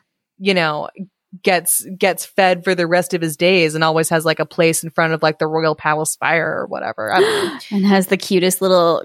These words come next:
Speaker 2: castle made of carpet and
Speaker 1: Yes.
Speaker 2: <laughs>
Speaker 1: I, like,
Speaker 2: Catnip.
Speaker 1: honestly, the
Speaker 2: <laughs>
Speaker 1: ending of The Giant and the Dwarf, that's the epilogue that I want for Puss in Boots in this story.
Speaker 2: Uh-huh.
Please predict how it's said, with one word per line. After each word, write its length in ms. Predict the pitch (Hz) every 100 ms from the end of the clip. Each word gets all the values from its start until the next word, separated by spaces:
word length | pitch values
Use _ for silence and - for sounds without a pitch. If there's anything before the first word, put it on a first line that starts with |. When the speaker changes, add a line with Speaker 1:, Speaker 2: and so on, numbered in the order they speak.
| -
Speaker 2:
castle 480 | 196 165 - 175
made 220 | 170 175 165
of 280 | 165 - -
carpet 500 | 180 160 170 170 165
and 360 | 175 170 165 185
Speaker 1:
Yes. 640 | 277 294 254 - - - - 466 - 440 -
Speaker 2:
<laughs> 480 | 359 _ _ _ -
Speaker 1:
I, 200 | 302 -
like, 160 | 302 -
Speaker 2:
Catnip. 140 | 262
Speaker 1:
honestly, 520 | 294 330 320 403 403 - -
the 200 | 226 285 -
Speaker 2:
<laughs> 40 |
Speaker 1:
ending 560 | 269 277 285 330 330 294 -
of 440 | 226 226 208 196 - _
The 120 | 190 202
Giant 360 | - 214 220 208
and 80 |
the 60 | 202
Dwarf, 600 | 160 160 175 247 - - _ -
that's 180 | 302 -
the 140 | 311
epilogue 500 | 269 294 277 254 240
that 80 | 226
I 80 | 214
want 240 | 202 208
for 100 | 190
Puss 200 | - 185
in 80 | 175
Boots 280 | 170 160 -
in 100 | 160
this 140 | 156 -
story. 420 | - - 50 - _ -
Speaker 2:
Uh-huh. 460 | 226 202 185 190